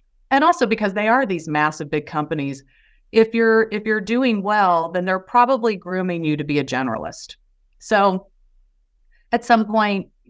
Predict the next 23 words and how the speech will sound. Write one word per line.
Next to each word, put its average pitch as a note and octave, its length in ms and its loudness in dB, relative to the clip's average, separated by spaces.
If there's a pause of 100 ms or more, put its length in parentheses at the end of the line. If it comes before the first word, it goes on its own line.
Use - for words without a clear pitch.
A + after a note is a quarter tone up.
you G3 160 -2
know, E3 320 -2
even G3+ 340 0
as F3 160 0
I E3+ 120 2
was E3 280 -2 (100)
at D3+ 200 0
McDonald's E3 600 -2
for F3 140 -4
a E3 80 -2
while E3 360 -2
and D3 120 -6
then D3 180 -6
Amoco, D#3 480 -2
which C#3+ 200 -4
became D3 320 -4
B C#3 160 -4
P C#3 280 -6
'cause C3 180 -10
B C#3 180 -8
P C#3 160 -10
bought C#3 280 -2
it, B2+ 180 -6